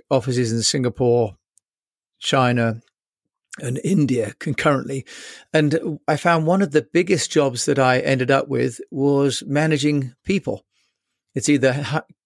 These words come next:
managing existing people and their personalities or trying to find new people with both the skill set and the personality type to fit in. Now, I, I went down that path and I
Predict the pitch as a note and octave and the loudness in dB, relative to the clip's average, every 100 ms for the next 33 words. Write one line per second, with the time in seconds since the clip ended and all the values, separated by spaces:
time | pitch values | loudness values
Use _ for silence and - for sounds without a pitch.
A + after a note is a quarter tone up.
0 | - - C3+ C#3 D3 B2+ C3 C3+ A#2+ E3+ | -6 -2 2 2 2 2 0 -2 -2 -2
1 | - F3 D#3 F3+ F3 E3 D#3+ - E3 - | 0 -4 -2 -4 -2 -2 -2 0 -2 -2
2 | E3 D#3+ D#3+ E3 D3 D3+ C#3+ - - - | -2 -2 -2 0 2 2 2 0 -10 -16
3 | - E3 D#3 C3 D3 C3+ C3 B2+ D3+ F3+ | -4 0 0 0 0 0 0 0 0 0
4 | - C3+ C3 C#3 C#3 - - - B2+ C3+ | 0 -2 2 0 0 -6 -10 -4 0 0
5 | B2 - - - D#3 D3+ - C#3+ - C#3 | 0 -2 -4 0 0 0 0 -2 -2 -6
6 | B2 - C#3 B2+ - C3+ C3+ C3 B2+ - | -6 -4 -2 -2 -2 0 0 0 -4 -4
7 | A#2+ A#2+ - B2+ C3+ A#2 C#3 A#2 A2+ - | -6 -6 -8 -8 -6 -2 0 -2 -4 -14
8 | - - - - _ _ _ _ - D3+ | -20 -20 -20 -20 _ _ _ _ -4 0
9 | C#3+ C#3+ D3 D3 - C#3+ C#3 E3 F3 E3+ | 0 2 2 2 0 0 2 0 0 0
10 | D#3+ D#3+ - D#3 E3 D#3 C3 B2 B2 | 2 -2 -2 0 0 0 -2 -2 -4